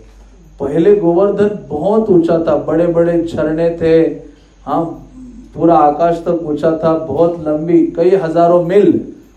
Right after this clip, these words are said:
उसकी लंबाई थी, ऊंचाई थी। लेकिन जब अभी, तब से जब शाप मिला, तब से वो क्या हो रहा है, छोटा, छोटा, छोटा, छोटा, अभी छोटा होते जा रहा है। तो अभी जो गोवर्धन है, उसकी आप परिक्रमा करते हैं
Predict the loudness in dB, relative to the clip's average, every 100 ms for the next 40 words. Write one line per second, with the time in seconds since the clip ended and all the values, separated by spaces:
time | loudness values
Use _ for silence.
0 | -8 -8 0 2 2 2 2 2 2 0
1 | 2 2 0 2 2 2 0 -2 -2 -6
2 | -14 -20 -20 _ _ -2 0 2 2 2
3 | 2 4 2 4 2 2 0 -2 -4 -4
4 | -2 -2 -4 -4 -4 -6 -4 -4 -2 -6
5 | -4 -2 0 0 0 2 2 2 2 2
6 | 0 -2 -6 -12 -20 _ -20 -14 -4 0
7 | 0 0 -2 -2 -4 -6 -6 -6 -4 -2
8 | -2 -4 -4 -4 -2 -2 -4 -6 -4 -2
9 | -2 -6 -8 -16 -20 -20 -20 -18 -4 0
10 | 2 2 4 2 2 -2 -2 -2 -2 0
11 | -2 -4 -8 -18 _ -10 -6 -6 -4 -2
12 | -2 -2 -2 -2 -2 -2 -4 -2 -4 -2
13 | -2 0 0 -2 -4 -12